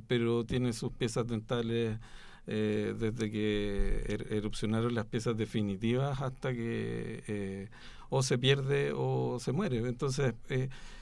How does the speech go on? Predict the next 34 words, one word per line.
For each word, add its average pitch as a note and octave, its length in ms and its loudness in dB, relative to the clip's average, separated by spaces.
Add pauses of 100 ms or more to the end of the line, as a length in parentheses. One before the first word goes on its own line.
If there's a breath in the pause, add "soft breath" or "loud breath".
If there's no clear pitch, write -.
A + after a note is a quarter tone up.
(100)
eh, - 300 -4
es C3 140 2
un C#3 520 -2
largo C#3 400 0
periodo, G#2+ 680 -6
una G#2+ 640 -4
exposición A#2 720 -2
a, A2 360 0
a G#2 360 -8
un G#2+ 800 -4
ambiente A2 460 0
muy C3+ 220 4
cambiante, A#2 680 -2 (100)
va, A2 200 -6
que - 160 -6
va F2+ 80 -4
a G2 40 -2
depender A2 460 2
de, G#2 280 0 (440 soft breath)
eh, G2 400 -2
la F#2 140 -4
alimentación, F2+ 760 -2
de G2+ 120 -2
qué A2 80 -2
es G#2+ 60 -2
lo G2+ 120 -4
que F#2+ 160 -4
bebemos, A2+ 800 0
de G#2+ 240 -2
la G2 160 -4
colonización, A#2+ 720 0
la G2+ 100 -4
presencia A2 520 -2
de, G#2+ 260 0